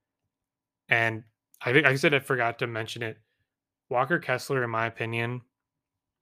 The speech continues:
his pro comparison, obviously, if you couldn't tell, is Myles Turner.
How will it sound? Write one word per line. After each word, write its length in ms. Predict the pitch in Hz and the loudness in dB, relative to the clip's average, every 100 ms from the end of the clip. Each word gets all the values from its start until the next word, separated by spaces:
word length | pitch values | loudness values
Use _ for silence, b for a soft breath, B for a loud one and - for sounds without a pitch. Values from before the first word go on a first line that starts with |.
| _ - - _ - | _ -20 -20 _ -2
his 240 | 151 156 | 0 0
pro 240 | - 147 | 2 2
comparison, 580 | 139 120 120 117 - 120 | 2 -4 -2 -2 -2 -4
obviously, 440 | 110 110 - 113 107 | -4 -6 -4 -6 -6
if 120 | 107 | -8
you 60 | |
couldn't 460 | 113 - 123 90 - - - | -10 -2 -2 -2 -12 -18 2
tell, 340 | 120 113 117 | 4 6 4
is 260 | - 123 107 | 2 0 2
Myles 280 | 113 107 104 | 0 0 0
Turner. 480 | - 127 127 127 | 2 4 4 2